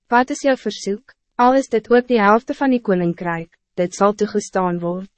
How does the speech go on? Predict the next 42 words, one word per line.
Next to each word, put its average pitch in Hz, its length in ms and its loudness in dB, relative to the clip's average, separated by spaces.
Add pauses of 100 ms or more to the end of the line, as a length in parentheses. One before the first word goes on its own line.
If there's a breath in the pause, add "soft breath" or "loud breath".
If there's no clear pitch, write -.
(680)
Koningin 269 580 2
Esther 208 400 0
antwoord 180 580 -2
toe, 180 280 -4 (260)
"As 185 100 -10
die 190 120 -6
koning 240 420 2
my 240 100 2
goedgezind 208 720 -4
is, 175 360 -12 (160)
en 202 100 -2
die 214 140 -2
koning 240 400 2
dit 214 180 -2
goed 208 300 -2
vindt, 175 400 -6 (120)
laat 175 240 0
mij 175 300 -2
en 180 80 0
mijn 180 140 0
volk 185 340 -2
toe 190 160 -4
om 175 120 -2
te 180 100 -4
bly 180 260 -2
lewe. 170 540 -4 (720)
Dit 226 160 0
is 240 120 0
mijn 226 200 0
wens 208 320 0
en 208 160 -4
mijn 196 160 0
verzoek. 175 480 -8 (480)
Ik 240 140 -6
vraag 254 260 2
dit, 220 200 2 (180)
want 190 320 0
ons, 170 440 -6 (160)
ik 190 200 -4
en 226 100 4
mijn 233 140 2
volk, 180 380 0